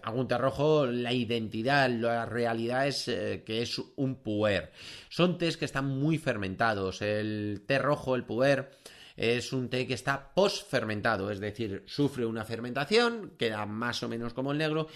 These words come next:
y después hace, se hace una maduración posfermentación que lo que hace es que ya le da ese toque final al, al té y hace que sea, pues, muchísimo más intenso y que tengan muchísima teína. Son tés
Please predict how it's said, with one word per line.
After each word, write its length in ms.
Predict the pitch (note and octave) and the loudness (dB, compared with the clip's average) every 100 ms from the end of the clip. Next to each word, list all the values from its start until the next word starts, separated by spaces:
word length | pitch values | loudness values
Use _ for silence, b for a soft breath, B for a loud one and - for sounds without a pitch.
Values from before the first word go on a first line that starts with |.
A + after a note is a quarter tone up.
| B B | B B
y 80 | D#3+ | 0
después 420 | F#3 F3+ E3+ E3 | 0 0 -4 -2
hace, 400 | D3 D#3 D3 A#2 | -2 -2 -2 -2
se 200 | - C3 | -4 -2
hace 180 | C3 D3 | -2 -2
una 160 | D3 | -2
maduración 960 | C3+ C3 A#2+ A#2 G#2 G2 D3 D3+ C#3 B2+ | -2 -2 -2 0 -2 -2 0 0 0 -4
posfermentación 1200 | C3+ C#3 - - - G#2+ A2+ A2 A#2 C#3 C#3 C3 B B B B | -2 -2 -4 -10 -6 -4 -4 -4 -4 -2 -2 -4 B B B B
que 760 | C#3 C#3 C3+ C#3 C3+ B2 A#2 G2+ | 2 4 4 4 2 0 -2 -4
lo 320 | E2+ G#2 G2 | -6 -8 -8
que 120 | F#2+ | -10
hace 220 | F#2 - | -8 -6
es 100 | A2 | -6
que 160 | - A2 | -4 -2
ya 160 | A2+ | 0
le 140 | A#2+ A#2 | 2 2
da 200 | A2+ B2 | 0 0
ese 400 | B2+ A#2+ - B2+ | 0 -2 0 0
toque 460 | - D#3 D#3+ C#3+ | 2 2 2 0
final 480 | B2+ A#2 A#2 B2+ B2+ | -2 -4 -4 -2 0
al, 500 | A#2 A2 A2 A2 A2+ - | 0 0 -2 -4 -8 -6
al 200 | A#2 A2+ | -6 -4
té 220 | C#3 D3 | 0 0
y 140 | C3+ | 0
hace 240 | A2+ G#2+ A2 | -4 -6 -6
que 100 | A2 | -6
sea, 340 | - A#2+ C3 B B B - | -2 0 0 B B B -4
pues, 140 | B2+ | -2
muchísimo 540 | B2 A#2 B2 - C3 | 0 -2 -2 0 0
más 220 | B2+ B2 B2 | 0 -2 -2
intenso 560 | B2 D#3 D#3+ D3+ F3 | -2 0 0 0 0
y 160 | F#3 C3 | 0 -2
que 140 | A#2+ | -4
tengan 440 | A2+ D#3 E3 D3+ C3+ | -4 -2 -2 -2 -4
muchísima 760 | C3+ C#3+ C#3 F#3 F#3+ G3 F3 | 0 0 -2 -6 -4 -4 -4
teína. 440 | B2+ A#2+ B2 G2 | 0 0 0 -4
Son 240 | F#2+ A#2+ A2+ | -6 -8 -4
tés 240 | C#3 D3 | -4 -4